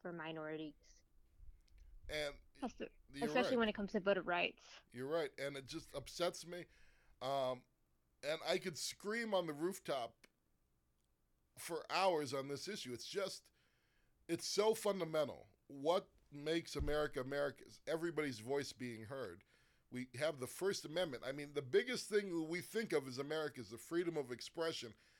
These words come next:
Speaker 2: and there's no bigger freedom of expression than the ability to vote and say, "This is what I feel, this is what I want, these are my priorities."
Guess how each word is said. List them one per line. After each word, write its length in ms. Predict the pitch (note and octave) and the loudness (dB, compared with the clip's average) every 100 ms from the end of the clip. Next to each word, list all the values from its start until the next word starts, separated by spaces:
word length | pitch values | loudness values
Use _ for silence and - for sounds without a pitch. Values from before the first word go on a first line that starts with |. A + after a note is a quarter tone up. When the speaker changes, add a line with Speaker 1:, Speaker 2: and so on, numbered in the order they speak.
| _ _ | _ _
Speaker 2:
and 140 | C3+ | -6
there's 220 | C#3+ C3 B2+ | -4 -6 4
no 180 | E3+ F#3 | 4 6
bigger 460 | D#3+ E3+ D#3+ D#3 - _ _ _ _ | 2 2 0 -2 -8 _ _ _ _
freedom 420 | - - F3 E3+ D3 | -18 0 2 2 0
of 140 | A#2 | -4
expression 540 | A2+ - B2 A#2+ A2+ A#2+ | -6 -6 -4 -4 -6 -8
than 180 | A#2+ | -8
the 80 | A#2 - A2+ | -10 -12 -12
ability 540 | G2 D#3 F3+ E3+ D3 | -4 0 0 0 0
to 100 | B2+ | -2
vote 420 | G#2+ B2 D#3+ C#3 | 2 4 6 4
and 140 | A#2+ A2+ | 0 -8
say, 380 | - D#3+ B2+ A2+ - _ _ - | 0 2 2 -2 -14 _ _ 0
"This 240 | D#3+ F3 | 2 2
is 140 | F3+ C#3+ | -2 0
what 160 | D3+ | 4
I 100 | C#3 | 4
feel, 540 | C3 - F3+ D#3 C3 - - - | 2 -6 0 2 0 -4 -18 -20
this 260 | G#2+ E3+ F3 | -2 0 0
is 240 | F3 - - | -4 -6 -12
what 260 | D3+ D3+ D#3 | 2 4 6
I 140 | C#3+ | 6
want, 380 | C#3+ C3+ D3 C3+ | 4 2 0 0
these 200 | D#3 D#3+ | -4 -2
are 60 | E3 | 0
my 160 | D3 | 2
priorities." 840 | C3 C#3+ B2+ C#3 C#3 G#2+ D2 - | 0 2 2 2 0 -2 -8 -16